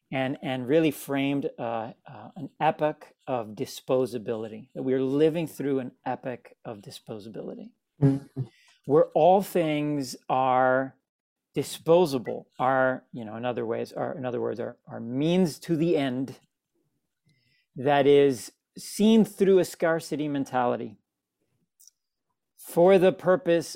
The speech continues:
Speaker 1: of, uh, amassing, right? Amassing power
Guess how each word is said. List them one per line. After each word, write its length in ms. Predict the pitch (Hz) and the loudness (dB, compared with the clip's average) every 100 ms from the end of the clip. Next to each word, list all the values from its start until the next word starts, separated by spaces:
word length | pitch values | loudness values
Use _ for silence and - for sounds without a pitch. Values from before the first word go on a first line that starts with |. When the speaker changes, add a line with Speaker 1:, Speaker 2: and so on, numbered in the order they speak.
| - | -6
Speaker 1:
of, 720 | 143 143 143 135 120 - - _ _ _ _ _ - | 0 2 2 0 -8 -20 -20 _ _ _ _ _ -10
uh, 200 | 127 120 - - | -6 -6 -6 -6
amassing, 800 | 131 123 113 120 - 147 143 139 _ | -6 -4 -8 -10 -10 -10 -10 -14 _
right? 220 | 123 139 _ 196 | -10 -10 _ -14
Amassing 720 | 123 123 123 117 - 117 117 | -10 -6 -6 -8 -10 -10 -12
power 680 | - 117 127 127 127 135 | -16 -6 -2 0 0 -2